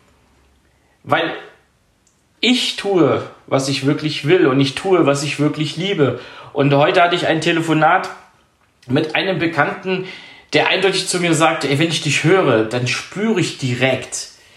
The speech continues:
dass du deinen Job mit Leidenschaft machst, dass du deinen Job mit Freude machst, dass du deinen Job mit Liebe machst.“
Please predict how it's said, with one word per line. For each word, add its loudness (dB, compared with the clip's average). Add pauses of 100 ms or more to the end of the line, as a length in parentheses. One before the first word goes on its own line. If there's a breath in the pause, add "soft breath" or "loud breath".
(680 soft breath)
dass 0
du 4
deinen 4
Job 0
mit -6
Leidenschaft 0
machst, -4
dass -4
du -4
deinen 0
Job -2
mit -2
Freude 2
machst, -2
dass -8
du -10
deinen -2
Job -4
mit -8
Liebe -4
machst.“ -8